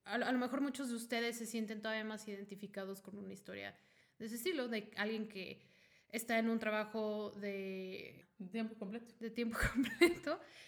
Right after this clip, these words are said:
Speaker 1: em, y en sus horas o ratos libres o en el fin de semana se dedica a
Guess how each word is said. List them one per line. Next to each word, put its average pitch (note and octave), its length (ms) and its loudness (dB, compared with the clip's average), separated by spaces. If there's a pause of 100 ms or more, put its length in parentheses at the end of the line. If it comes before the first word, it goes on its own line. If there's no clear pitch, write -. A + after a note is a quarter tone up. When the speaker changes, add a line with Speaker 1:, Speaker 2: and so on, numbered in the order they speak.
(400)
Speaker 1:
em, A#3 680 4 (480)
y C4 240 8
en B3 140 8
sus A#3 200 0
horas C4 500 4
o A3+ 220 2
ratos A#3 440 0
libres A#3+ 460 2
o A3 60 -2
en G#3 80 0
el G3+ 100 2
fin A3 160 -4
de G#3+ 80 -4
semana G#3 720 -4
se - 200 -10
dedica G3 600 -4
a E3+ 440 -12